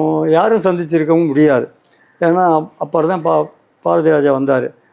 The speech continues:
வந்த உடனே, "இப்போ அந்த சிட்டுவேஷன்" சொல்லி கேசட்டை கொடுத்தாரு, "நாளைக்கு ரெக்கார்டிங் எழுதிட்டு வான்னு." அப்போ தான் சொன்னாரு, "இவரு, இவர் பேரு குமரேசன் பேரு,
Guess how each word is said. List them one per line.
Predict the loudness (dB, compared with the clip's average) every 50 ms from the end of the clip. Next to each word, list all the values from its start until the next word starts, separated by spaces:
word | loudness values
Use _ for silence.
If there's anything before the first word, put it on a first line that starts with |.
| _ _ _
வந்த | -2 0 2 2 2
உடனே, | 2 2 0 0 0 0 0
"இப்போ | -2 -2 -4 -8 -10 -10 _ _ _ _
அந்த | -8 -4 -4 -4 -4
சிட்டுவேஷன்" | -4 -2 2 2 4 4 2
சொல்லி | 0 -2 0 2 2 0
கேசட்டை | 0 0 -2 -2 0 0 -2 -2 -2
கொடுத்தாரு, | -4 -2 -2 0 0 0
"நாளைக்கு | 0 -2 -2 -2 -2 -2
ரெக்கார்டிங் | -4 -4 -2 -2 -2 0 -2 -4 -4
எழுதிட்டு | -4 -4 -4 -2 -2 -4
வான்னு." | -4 -4 -4 -6 -8 -12 -16 -18 _ _ _ _ _ _ _ _ _
அப்போ | _ -4 0 0 0 0
தான் | 2 0 0 0
சொன்னாரு, | 0 0 0 2 2 2 2 0 0 -4 -12 _ _ _ _ -2
"இவரு, | 0 2 2 4 2 2 2 2 0 -2 -4
இவர் | -4 -4 -2 0 2
பேரு | 2 2 4 4 4 2 2 0 -4
குமரேசன் | -4 0 2 2 2 2 0 0 -2 -2 -4 -4
பேரு, | -2 -4 -4 -2 -2 -2 -2 -2 -2 -4